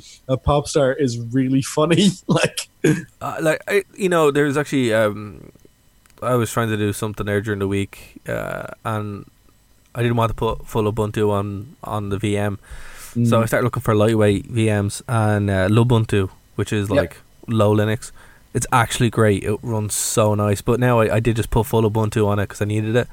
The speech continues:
Speaker 1: Yeah.
Speaker 2: um, to install Rails on it, and, uh, oh, it works so, like, it's incredible how little RAM and resources <laughs> it actually needs to run
Speaker 1: Yep.
Speaker 2: perfectly on a V M
Speaker 1: Well,
Speaker 2: compared
Speaker 1: and
Speaker 2: to
Speaker 1: then
Speaker 2: Windows,
Speaker 1: there's,
Speaker 2: like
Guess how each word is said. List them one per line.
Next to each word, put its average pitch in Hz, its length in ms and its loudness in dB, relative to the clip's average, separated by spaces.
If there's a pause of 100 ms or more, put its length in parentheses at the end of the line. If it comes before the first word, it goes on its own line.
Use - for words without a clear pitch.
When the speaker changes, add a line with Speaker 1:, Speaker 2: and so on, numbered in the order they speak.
(140)
Speaker 1:
Yeah. 104 520 2
Speaker 2:
um, 98 140 0
to - 200 -2
install 101 380 2
Rails 104 320 4
on 113 100 2
it, 113 220 -2
and, 101 260 0
uh, 92 260 0 (200)
oh, 104 420 2
it 110 160 0
works 113 240 0
so, 104 180 2
like, 123 200 2 (680)
it's 143 140 0
incredible 170 560 0
how 123 220 -2
little 117 720 0 (520)
RAM 110 500 -2 (360)
and 113 180 0
resources 113 720 0
<laughs> - 0 -
it 127 60 2
actually 113 320 -2
needs 107 360 -4
to 113 140 -4
run 104 360 -4 (400)
Speaker 1:
Yep. 120 360 0
Speaker 2:
perfectly 110 500 2
on 98 140 -2
a 98 60 -2
V 101 180 0
M 98 60 4
Speaker 1:
Well, 107 100 -2
Speaker 2:
compared 156 320 2
Speaker 1:
and 147 80 6
Speaker 2:
to - 80 6
Speaker 1:
then 135 160 6
Speaker 2:
Windows, 123 220 4
Speaker 1:
there's, - 20 4
Speaker 2:
like 104 320 0